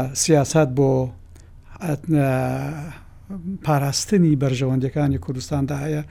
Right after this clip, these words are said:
بێنە مەیدان. ئێمە لە <clears throat> بیست ساڵی یەکەمی، ئە، ژیانی هەرێمی کوردستاندا، ئە،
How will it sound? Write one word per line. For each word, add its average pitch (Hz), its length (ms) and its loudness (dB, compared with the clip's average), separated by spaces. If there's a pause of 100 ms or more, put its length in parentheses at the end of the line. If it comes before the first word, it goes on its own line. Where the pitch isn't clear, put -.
(400)
بێنە 139 440 6
مەیدان. 120 380 0 (840)
ئێمە 170 240 6
لە 165 180 8 (1120)
<clears throat> - 1120 -6
بیست 156 160 6
ساڵی 180 220 8
یەکەمی، 160 480 6
ئە، - 1300 -4
ژیانی 160 380 6
هەرێمی 160 340 4
کوردستاندا، 156 720 2
ئە، - 880 -6